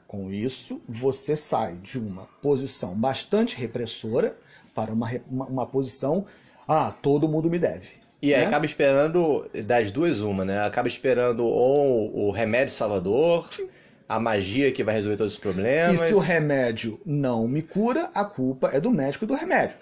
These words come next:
Speaker 1: Se eu não, é, se eu não levanto de manhã pra trabalhar, a culpa não é minha, a culpa é do outro.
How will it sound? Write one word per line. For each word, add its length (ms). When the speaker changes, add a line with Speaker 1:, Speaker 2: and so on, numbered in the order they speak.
Speaker 1:
Se 640
eu 420
não, 480
é, 300
se 240
eu 140
não 260
levanto 600
de 100
manhã 380
pra 140
trabalhar, 680
a 100
culpa 640
não 180
é 60
minha, 280
a 20
culpa 200
é 40
do 80
outro. 320